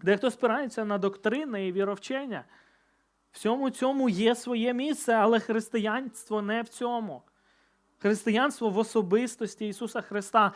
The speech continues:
Християнство, якщо дуже коротко сказати, це Ісус Христос.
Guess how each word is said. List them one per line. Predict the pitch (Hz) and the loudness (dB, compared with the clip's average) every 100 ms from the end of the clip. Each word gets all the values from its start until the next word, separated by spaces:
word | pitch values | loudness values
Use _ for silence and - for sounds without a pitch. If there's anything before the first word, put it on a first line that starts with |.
| - - | -6 -6
Християнство, | - 262 226 254 220 294 392 - 247 | 6 6 6 4 6 8 6 6 4
якщо | 220 214 254 | 6 4 2
дуже | 196 269 262 | 4 2 2
коротко | 262 277 240 - | 4 4 4 0
сказати, | 208 - 202 190 180 | -2 0 0 0 -2
це | - 226 | -2 -2
Ісус | 214 226 - | -2 -8 -8
Христос. | 190 175 - 110 - | -10 -12 -16 -20 -20